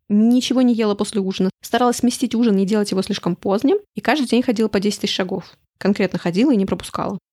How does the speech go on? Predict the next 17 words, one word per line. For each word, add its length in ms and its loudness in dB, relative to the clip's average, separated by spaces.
Взвешивалась 580 0
раз 160 0
в 60 -14
три 140 -2
дня, 180 2
потому 180 -2
что 140 -2
я 40 2
знаю, 200 2
что 100 -8
если 180 -2
я 60 0
взвешиваюсь 460 -2
каждое 400 -2
утро, 420 0
меня 420 2
это 300 -2